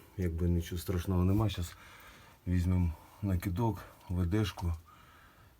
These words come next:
і зробимо. Відкручую, ну тут, що тут розсусолює тут. Чотири болта треба відкрутити, скоби вверх підняти, одіть нові резинки і закрутити назад. Ну, наче нічого такого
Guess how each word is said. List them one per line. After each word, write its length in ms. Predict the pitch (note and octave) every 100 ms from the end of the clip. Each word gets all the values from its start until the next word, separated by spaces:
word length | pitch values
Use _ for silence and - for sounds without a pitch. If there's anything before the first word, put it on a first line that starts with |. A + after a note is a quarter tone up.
| -
і 240 | G2+ F#2+ F2+ E2+ - -
зробимо. 600 | E2 D2+ D#2 D2 D2 D2+ D#2 - - - _ - - - - _ _ _ _ _ _ _ _ _ _ _ _ G#2
Відкручую, 640 | G2 - C3+ B2 G#2+ G2+
ну 200 | G3 G3 A2+
тут, 100 | A2+ F#2+ - - - - - -
що 120 | -
тут 180 | F2+ F#2
розсусолює 640 | F2 F2 - F2 F2+ E2+ E2
тут. 160 | E2 - - - -
Чотири 320 | - E2+ B2+
болта 320 | A2+ A#2 G#2+
треба 240 | A2 G#2 G2+
відкрутити, 480 | G#2 G2 G#2+ F2+ E2+
скоби 320 | - F#2 F#2+
вверх 260 | F#2 F#2
підняти, 460 | - F#2 G2+ G#2 E2
одіть 360 | D#2 D#2 F2+ F2
нові 280 | F#2 F2
резинки 500 | F2+ F2+ F2+ G2 E2+
і 60 | D#2
закрутити 480 | D2+ D#2+ E2+ E2+ E2
назад. 260 | D#2+ C#2+ A#1 - - - - - _
Ну, 120 | E2+
наче 320 | D2+ E2+ F#2 D#2+
нічого 600 | D#2 - F2 D2+ D2+ D2 - - - - -
такого 360 | - E2+ C#2 C#2+